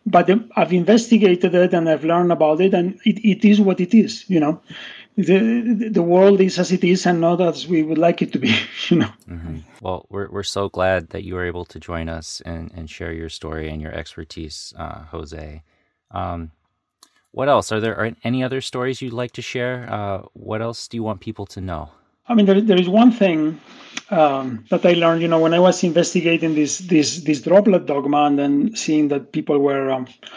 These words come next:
Speaker 1: so co-, so convinced, you know, these epidemiologists and W H O so convinced that the droplets were so important.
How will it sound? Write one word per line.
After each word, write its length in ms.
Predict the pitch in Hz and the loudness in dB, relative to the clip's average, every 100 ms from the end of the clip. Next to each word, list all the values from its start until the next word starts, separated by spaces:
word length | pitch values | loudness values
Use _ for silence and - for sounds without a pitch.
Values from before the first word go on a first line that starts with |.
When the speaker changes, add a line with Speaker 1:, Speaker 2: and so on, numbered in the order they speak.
| - - - | -20 -14 0
Speaker 1:
so 180 | - | 2
co-, 180 | 165 196 | 2 0
so 200 | - 180 | 0 0
convinced, 560 | 165 147 139 190 185 - | 0 -2 0 2 2 0
you 80 | 160 | -2
know, 180 | 147 147 | 0 0
these 220 | 139 139 | 0 -2
epidemiologists 840 | 135 139 143 143 143 143 147 143 - | -6 -2 0 2 0 2 0 0 -4
and 100 | 139 | -2
W 180 | 143 | 0
H 160 | 143 139 | 0 0
O 40 | |
so 180 | 143 160 | 0 0
convinced 400 | 160 156 151 156 | 0 0 0 0
that 120 | 151 139 | 0 0
the 80 | |
droplets 420 | 135 151 160 131 135 | 0 2 2 0 0
were 140 | 139 | -2
so 160 | 131 147 | 0 -2
important. 640 | 135 117 139 139 151 | -2 0 0 2 -2